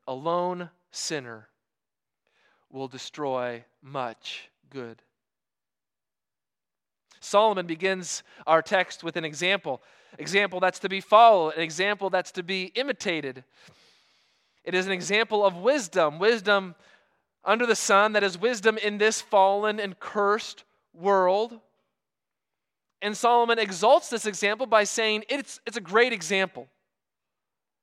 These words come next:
And then he gives this vignette. A little city. Few men in it,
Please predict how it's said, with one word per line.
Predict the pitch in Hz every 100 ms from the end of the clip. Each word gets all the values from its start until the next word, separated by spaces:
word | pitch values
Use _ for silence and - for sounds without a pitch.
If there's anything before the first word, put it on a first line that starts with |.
| _ _ _ _ -
And | 170
then | 214
he | 202
gives | 175 208 190
this | 160 190 196 - - _ _ _ _ 156
vignette. | 196 196 240 180 - _ _ _ _ _ _ _ _ _ _ _ _ _ _ _ _
A | 139
little | 165 208
city. | - 233 160 123 _ _ _ _ _ _ _ _ _ _ _ _ _ _ _ _ _ _ _
Few | - 196 202
men | 196 196 208
in | 208 208
it, | 247